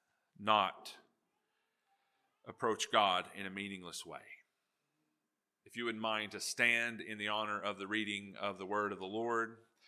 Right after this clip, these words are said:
Ecclesiastes chapter five, verse one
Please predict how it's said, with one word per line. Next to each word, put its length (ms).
Ecclesiastes 760
chapter 360
five, 760
verse 260
one 420